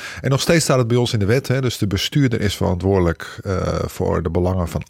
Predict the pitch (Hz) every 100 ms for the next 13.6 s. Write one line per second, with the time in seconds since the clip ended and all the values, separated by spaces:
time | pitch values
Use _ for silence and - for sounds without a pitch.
0 | - 120 127 - 139 127 123 120 120 113
1 | 123 143 - - - - - - - 90
2 | 90 101 85 87 87 85 87 85 82 78
3 | 78 76 80 - - - 87 85 80 80
4 | - - - - 85 - - 82 - 85
5 | 82 - 78 - 80 78 78 76 80 -
6 | - - - - - - - 50 - -
7 | - - 90 85 85 85 - - 87 80
8 | - - - - 78 82 - - - -
9 | 87 82 82 - 85 - - - - 98
10 | - - - 143 110 107 - 104 107 95
11 | 101 98 87 98 82 - - - _ _
12 | _ - 95 92 - 95 90 92 95 110
13 | 135 - - - 87 117